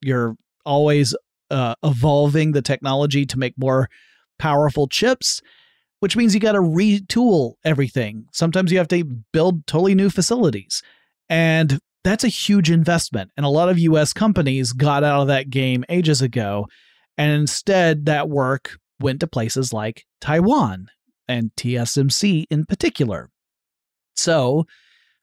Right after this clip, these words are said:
because America got rid of,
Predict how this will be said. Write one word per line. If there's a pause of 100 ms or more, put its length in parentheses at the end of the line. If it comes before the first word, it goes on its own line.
(140)
because
America
got
rid (260)
of,